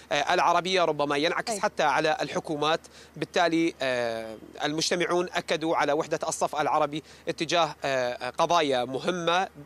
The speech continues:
Speaker 1: وأيضا القضية الفلسطينية كانت حاضرة في أجندة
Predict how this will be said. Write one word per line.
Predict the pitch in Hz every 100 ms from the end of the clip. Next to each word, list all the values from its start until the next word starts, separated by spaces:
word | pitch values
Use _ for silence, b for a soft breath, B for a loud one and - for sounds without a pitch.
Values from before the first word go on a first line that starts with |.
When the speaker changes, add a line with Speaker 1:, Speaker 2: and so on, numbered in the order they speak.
| -
Speaker 1:
وأيضا | 135 127 135 139 185 156
القضية | 147 156 160 151
الفلسطينية | 143 170 151 160 143
كانت | - 143
حاضرة | 165 147 139 139 B B B
في | - 151 151
أجندة | 147 147 139